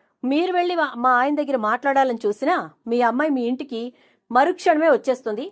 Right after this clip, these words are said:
అది కూడా బట్టలు సర్దుకొని, విడాకుల కాగితాలు చేతిలో పట్టుకుని, జాగ్రత్త" అని అనగానే భాగ్యం ఒక్కసారిగా షాక్ అయిపోతుంది. కానీ ఈ విషయాన్ని ఇక్కడితోటి మాత్రం వదలను,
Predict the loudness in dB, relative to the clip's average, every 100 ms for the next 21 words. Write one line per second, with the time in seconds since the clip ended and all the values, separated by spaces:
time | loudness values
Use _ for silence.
0 | _ 0 0 0 0 2 0 2 0 0
1 | -2 -2 -8 -10 _ _ _ _ _ _
2 | _ _ _ _ 4 6 6 4 2 2
3 | 2 0 -4 -4 -2 0 2 2 2 0
4 | -6 -12 -14 _ -20 0 2 4 2 -4
5 | -10 -12 -10 -6 -6 -6 -6 -6 -8 -12
6 | _ _ 0 0 0 -4 -6 -8 -10 -4
7 | -4 -4 -8 -6 -6 -6 -10 -12 -12 -16
8 | -18 _ _ _ 0 2 2 -4 -6 -6
9 | -6 -6 -6 -4 -2 -4 -4 -4 -4 -4
10 | -8 -4 -4 -4 -6